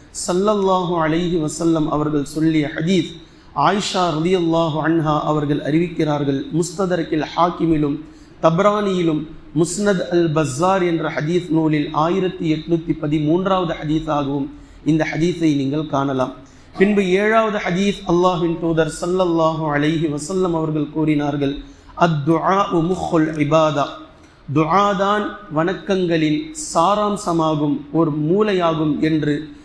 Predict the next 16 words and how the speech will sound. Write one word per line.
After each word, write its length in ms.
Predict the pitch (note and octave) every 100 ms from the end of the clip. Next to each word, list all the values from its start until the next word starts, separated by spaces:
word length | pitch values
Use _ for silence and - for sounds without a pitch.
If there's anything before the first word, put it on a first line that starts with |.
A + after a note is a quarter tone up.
| - -
அல்லாஹ்வின் 580 | E3 F3 F3+ E3 E3 D#3
தூதர் 440 | D#3+ D#3 D#3 D#3 - -
ஸல்லல்லாஹு 640 | E3 F#3 G3 F3 E3+ E3
அலைஹி 560 | E3 D3 D3+ E3 E3 D3
வஸல்லம் 360 | D3+ E3+ E3 D3+
அவர்கள் 400 | D3+ D#3 D3 C3+
சொல்லி 420 | E3 F#3 F3+ D#3
இந்த 180 | D3+ C3
ஹதீஸ் 340 | D3 F3+ F3+ - - - - -
முஸ்னத் 480 | D#3 E3 A3 G#3 F#3
அஹ்மதில் 600 | - F3 E3+ D#3 D3+ - -
பதினெட்டாயிரத்தி 1000 | E3+ F#3+ E3 E3 G3+ G3 G3 F#3 F#3+ F#3
முன்னூத்தி 540 | D#3+ E3 F3 E3 E3+ D#3+
ஐம்பத்தி 380 | D#3+ E3 E3 D#3+
ரெண்டாவது 460 | D3 D3+ D#3+ D#3+ D#3
ஹதீஸாகவும், 880 | D3 D#3+ F#3+ E3 D#3 D3 D3 C#3 -